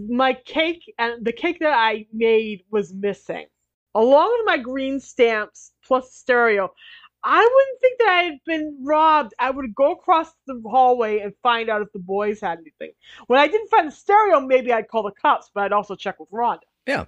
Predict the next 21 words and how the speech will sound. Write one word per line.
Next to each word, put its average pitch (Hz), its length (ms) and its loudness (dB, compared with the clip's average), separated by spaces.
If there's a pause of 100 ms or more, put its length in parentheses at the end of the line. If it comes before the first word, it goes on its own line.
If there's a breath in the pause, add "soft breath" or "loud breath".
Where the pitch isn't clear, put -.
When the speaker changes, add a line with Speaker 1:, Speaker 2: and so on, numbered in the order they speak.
(140)
Speaker 2:
exactly. 151 460 -8
Speaker 1:
But, 247 460 0 (920 soft breath)
but 294 120 2
Speaker 2:
And 165 180 0
Ro-, 175 180 -2
you 185 160 -2
know, - 80 2
Speaker 1:
this 196 80 0
Speaker 2:
and 170 80 -2
I, 180 220 -2
and 175 220 -4
the 151 160 -4
reveal 185 380 -2
even 160 180 0
with 135 140 -2
Rhonda 156 280 -2
is 123 160 0
that 120 180 -2
she - 140 -4
borrowed 185 480 0
it 127 260 0